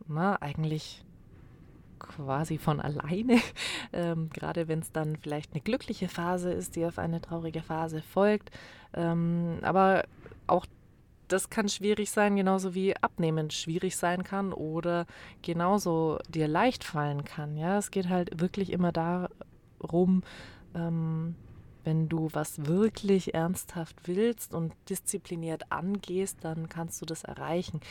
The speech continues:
Und generell muss man halt einfach wirklich aufpassen,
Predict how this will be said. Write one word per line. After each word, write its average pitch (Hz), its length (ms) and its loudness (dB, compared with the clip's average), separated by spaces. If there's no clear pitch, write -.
Und 156 260 -6
generell 165 880 2
muss 165 260 -2
man 160 120 -2
halt 165 260 -2
einfach 160 400 -4
wirklich 170 400 -6
aufpassen, 185 640 -2